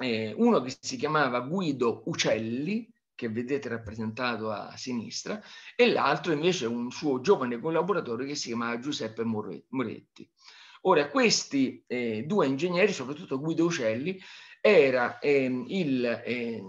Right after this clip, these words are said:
ingegnere capo di una società che poi lui stesso avrebbe rilevato e che era la società, eh, Riva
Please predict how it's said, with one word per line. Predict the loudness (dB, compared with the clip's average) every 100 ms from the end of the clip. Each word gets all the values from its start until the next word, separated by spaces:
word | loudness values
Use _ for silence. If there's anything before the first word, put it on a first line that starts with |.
| -4
ingegnere | -2 4 4 4 2
capo | 2 0 0 0 0 0
di | 0
una | -2 -2
società | 0 2 2 0 4 4 2
che | -2 -4
poi | -2 -2
lui | -2
stesso | -2 -2 -2
avrebbe | -2 -2 -2 -4
rilevato | -2 -2 -2 -2 -4 -8 -10 -18 -20 -4
e | 0 2
che | 6 6
era | 4 2
la | 0
società, | 0 -2 2 2 2 -2 -6
eh, | -2 0 -2 -2
Riva | -2 0 0 0 4 2 2